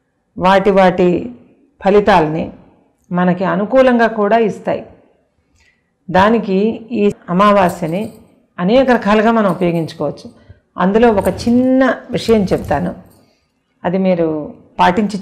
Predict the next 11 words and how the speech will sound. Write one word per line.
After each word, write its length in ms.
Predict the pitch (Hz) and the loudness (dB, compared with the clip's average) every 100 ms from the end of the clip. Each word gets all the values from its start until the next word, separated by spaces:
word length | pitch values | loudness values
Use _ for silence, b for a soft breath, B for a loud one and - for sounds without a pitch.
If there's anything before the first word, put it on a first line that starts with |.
| 175 | 0
చూడండి. 400 | 165 165 170 - - b b b b b - | 0 0 -4 -6 -12 b b b b b -2
మీకు 560 | 214 220 220 185 156 - - _ _ _ 233 | 4 4 4 4 2 -4 -16 _ _ _ 0
ఎలాంటి 520 | 240 214 240 226 233 | 4 6 6 6 4
అనుకూల 380 | 196 208 240 226 | 4 4 4 4
ఫలితాలు 420 | 202 202 208 190 | 2 0 0 0
వస్తాయో 500 | 180 - 190 190 196 - - _ _ _ _ _ _ 196 | 0 0 2 2 0 -6 -20 _ _ _ _ _ _ -4
మాకు 240 | 185 180 | -4 -2
తెలియచేయండి. 680 | 160 160 185 170 - - - _ _ _ _ _ _ _ _ _ _ _ _ | -4 -4 -4 -6 -8 -14 -18 _ _ _ _ _ _ _ _ _ _ _ _
మీరేం 320 | 196 190 214 | 0 2 2
చేస్తారంటే, 840 | 226 208 202 180 160 185 175 143 - - _ - _ _ _ _ _ _ _ _ _ _ | 2 0 0 0 0 0 -2 -4 -10 -18 _ -20 _ _ _ _ _ _ _ _ _ _
మీకు 680 | 190 202 214 214 208 190 185 | -2 2 2 2 0 0 -4